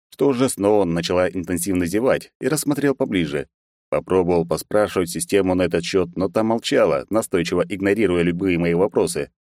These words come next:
«Он пуст», пожала плечами эльфийка, наблюдая за моими экспериментами. «У меня таких еще много, так что, если хочешь, можешь этот себе оставить». «А откуда они у тебя? Да еще и много!»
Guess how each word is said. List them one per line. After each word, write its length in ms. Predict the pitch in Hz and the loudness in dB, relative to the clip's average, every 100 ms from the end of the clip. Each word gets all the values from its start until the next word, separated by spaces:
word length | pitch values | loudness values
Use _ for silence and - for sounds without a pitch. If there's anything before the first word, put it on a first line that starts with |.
| _ _ _ _ _ - | _ _ _ _ _ -2
«Он 180 | 202 | -2
пуст», 360 | 170 208 185 170 _ - | 2 2 0 -6 _ -6
пожала 360 | 82 90 80 | 0 2 2
плечами 400 | - 87 92 90 | 0 -2 0 0
эльфийка, 420 | 82 - 113 87 | -2 -2 -2 0
наблюдая 460 | 90 90 87 87 87 | -2 -2 0 2 2
за 120 | 82 | 0
моими 320 | 85 87 90 87 | 0 0 -2 -4
экспериментами. 840 | 87 - 98 107 90 85 73 67 _ _ _ _ _ | -8 -6 -4 -2 -2 -2 -8 -10 _ _ _ _ _
«У 60 | 156 | 0
меня 200 | 170 185 | 2 2
таких 320 | 175 175 170 | -2 -4 -4
еще 200 | 170 190 | -4 -2
много, 480 | 196 208 190 104 170 _ _ _ | -2 -2 -2 -4 -6 _ _ _
так 140 | 202 | -4
что, 140 | 202 214 | 0 -2
если 180 | 202 202 | 0 0
хочешь, 380 | - 208 175 | 0 0 0
можешь 280 | 170 185 175 | 0 -2 0
этот 240 | 180 170 170 | -2 -2 -4
себе 240 | 139 147 | -2 0
оставить». 420 | 143 - 143 139 _ _ _ _ _ _ _ | 0 0 0 -2 _ _ _ _ _ _ _
«А 140 | - 104 | -2 -2
откуда 360 | - - 160 | 0 -2 0
они 120 | 104 | 2
у 80 | 98 | 0
тебя? 340 | 92 110 87 - _ _ _ - | 0 0 0 -2 _ _ _ -4
Да 120 | 107 | 0
еще 220 | 107 - | 2 4
и 180 | 123 101 | 4 2
много!» 640 | 87 107 170 175 85 73 | 0 2 4 4 2 -4